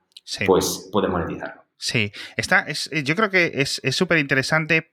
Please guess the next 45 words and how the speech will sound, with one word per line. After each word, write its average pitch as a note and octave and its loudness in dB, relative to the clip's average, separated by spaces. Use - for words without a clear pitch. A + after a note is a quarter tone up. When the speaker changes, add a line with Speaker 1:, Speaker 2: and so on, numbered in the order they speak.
Speaker 1:
porque A2 2
hablabas C3 2
de G3+ 0
profesores F3+ 0
y B2 0
hablabas B2 2
de D#3 -4
estudiantes, D3 0
pero A#2+ 0
también C3+ 2
pueden F3+ 0
ser E3 0
los D#3 -2
profesores C#3+ -2
los B2 0
que B2 -4
estén C#3 -2
apuntados, A#2 0
es G#2+ -6
decir, G2 -10
ya G2+ -2
que A#2 2
mis G#2+ -2
alumnos, A#2 2
eh, G#2+ 4
van A2+ 0
a - -2
estar A2 -4
compartiendo A2 0
los, A2 2
los, G#2+ 0
los G#2 0
apuntes D3 0
y B2 2
muchos A#2+ -2
profesores A#2+ 0
tienen A2+ -2
una G#2+ 0
vocación G#2+ 2
real G#2+ 2
de G2+ -4
enseñar, G2+ -2
de G#2+ 0
ayudar, G#2 0
etcétera. A#2 -2